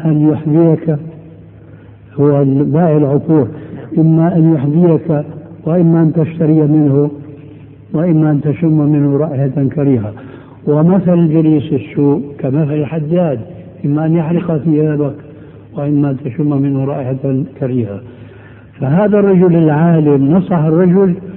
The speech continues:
أنه يترك هذه الأرض السيئة أهلها ويهاجر إلى الأرض الصالحة أهلها، مو مشان يتبضع من هنيك صلاح ويرجع،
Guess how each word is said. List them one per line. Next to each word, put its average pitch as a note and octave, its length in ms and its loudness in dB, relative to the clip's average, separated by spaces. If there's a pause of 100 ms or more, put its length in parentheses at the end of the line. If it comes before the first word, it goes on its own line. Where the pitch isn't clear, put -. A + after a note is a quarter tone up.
(420)
أنه D3 600 0
يترك C3+ 400 -4 (120)
هذه D3 380 -2
الأرض E3+ 560 -2 (260)
السيئة D#3 560 -2
أهلها C3 600 -2 (680)
ويهاجر C3 540 -4
إلى B2 340 -8
الأرض C#3 380 -6
الصالحة C3+ 500 -6
أهلها، C3 600 -4 (640)
مو A#3+ 280 2
مشان A3 380 2
يتبضع F3+ 600 0
من D3 140 0 (140)
هنيك D#3+ 260 2
صلاح D3 640 -2 (600)
ويرجع، D3+ 720 2